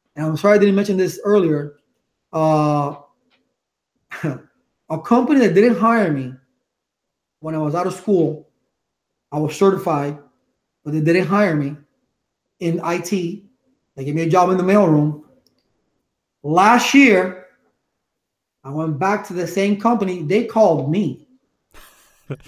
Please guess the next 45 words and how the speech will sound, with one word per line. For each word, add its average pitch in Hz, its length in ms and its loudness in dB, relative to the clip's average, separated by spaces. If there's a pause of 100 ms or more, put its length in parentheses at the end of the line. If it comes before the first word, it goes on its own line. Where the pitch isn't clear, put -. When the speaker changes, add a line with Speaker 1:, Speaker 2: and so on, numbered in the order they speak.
(140)
Speaker 1:
They 196 80 2
reached 220 280 0
out 208 220 0
to 165 100 -2
me. 170 480 -4
Speaker 2:
That's - 180 -12
Speaker 1:
Said, 156 80 -4
Speaker 2:
funny. 117 100 2
Speaker 1:
"Listen, 156 260 -2
we, 165 220 0
uh, 160 220 0
we 170 140 -10
have 190 140 -2
a 151 120 -2
voice, 175 640 -2
uh, 147 180 -4
we're 147 220 0
running. 160 440 -4
We 156 60 -2
need 170 160 -6
somebody 175 300 -6
here 175 220 -4
to 139 220 -4
show 160 300 -2
the," 151 260 0
it - 60 -14 (340)
wasn't 320 220 4
no 214 160 6
major 196 320 4
voice 175 480 0
setting 170 240 -2
up 170 100 -4
or 160 100 0
anything. 165 160 -2
It - 20 0
was 156 80 -2
just - 280 -8
showing 180 260 -6
people 170 200 -6
Cisco 165 340 -4
phones 165 320 -2
and 151 120 -2
what 151 120 -2
have 170 180 0
you. 143 160 -4